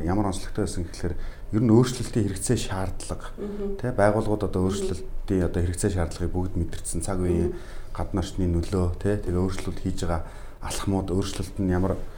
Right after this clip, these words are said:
Speaker 1: үр дүнд дагуулж байгаа тухай ярьсан. Тэгвэл өнөөдөр бол харин бид нар танаас илүү нөгөө өөрчлөлтийн менежментийг яг, тэ, процесс талаас нь, төсөл талаас нь одоо яг аргачлал байдлаар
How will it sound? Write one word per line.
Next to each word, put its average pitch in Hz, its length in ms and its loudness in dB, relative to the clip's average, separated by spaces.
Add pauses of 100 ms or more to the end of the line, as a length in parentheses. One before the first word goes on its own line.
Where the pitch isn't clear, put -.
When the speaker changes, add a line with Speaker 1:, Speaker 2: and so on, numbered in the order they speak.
(240)
Speaker 1:
үр 90 100 0
дүнд 90 220 2
дагуулж 87 260 4
байгаа 90 160 2
тухай - 300 -2
ярьсан. 82 240 -4
Тэгвэл 107 260 2
өнөөдөр 143 300 8
бол 123 160 6
харин 95 320 0 (380)
бид 85 140 -2
нар 90 120 2
танаас 95 340 2
илүү 107 320 4
нөгөө 87 200 4 (420)
өөрчлөлтийн 120 560 4
менежментийг 117 680 6
яг, 82 260 2
тэ, 113 220 2 (380)
процесс 87 340 4
талаас - 320 2
нь, 95 160 2
төсөл 139 240 0
талаас 117 300 0
нь 101 100 4
одоо 87 160 2
яг 90 160 2 (560)
аргачлал - 640 -4
байдлаар 87 400 2